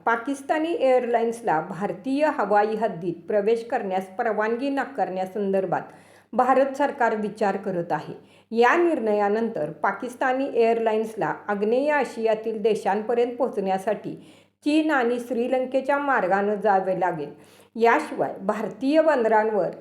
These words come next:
पाकिस्तानी जहाजांना थांबण्यास प्रतिबंध करण्यासंदर्भातही विचार सुरू आहे.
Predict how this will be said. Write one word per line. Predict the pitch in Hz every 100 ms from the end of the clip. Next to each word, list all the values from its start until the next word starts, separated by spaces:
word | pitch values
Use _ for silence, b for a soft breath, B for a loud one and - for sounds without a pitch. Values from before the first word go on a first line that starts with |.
| - _
पाकिस्तानी | 240 233 254 - 294 294
जहाजांना | 294 285 233 208 214 226 220
थांबण्यास | 233 220 196 196
प्रतिबंध | 202 - 233 233 262 285 294 302
करण्यासंदर्भातही | 302 247 208 214 208 233 196 196 196 196 - 175
विचार | 180 214 214 277
सुरू | - 226 190
आहे. | 175 151 143 -